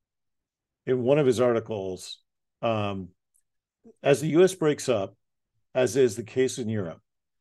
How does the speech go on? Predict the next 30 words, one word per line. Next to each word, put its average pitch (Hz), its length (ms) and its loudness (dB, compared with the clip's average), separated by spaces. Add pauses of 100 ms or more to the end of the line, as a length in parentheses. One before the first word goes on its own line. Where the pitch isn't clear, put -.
(340)
we 131 140 4
will 180 100 8
see 160 220 0
s-, 113 160 -6
currencies 156 920 -4 (140)
appear 143 440 -4
in, 107 120 -4 (180)
on 117 120 -2
a 113 40 -4
regional 127 380 -2
basis. 113 560 -4 (840)
This 135 160 0
is 120 100 -6
how 143 180 8
it 127 80 -4
will, 143 380 -6
his, 123 360 -8 (120)
this 120 240 -2
is 165 120 -4
how 131 520 2 (440)
it - 300 -4
will 95 280 -14
always 123 460 4
work. 101 400 -4 (580)
I 123 80 0
spent 139 260 0
more 131 180 2
than 107 180 -6
two 180 260 -2
decades 127 600 -2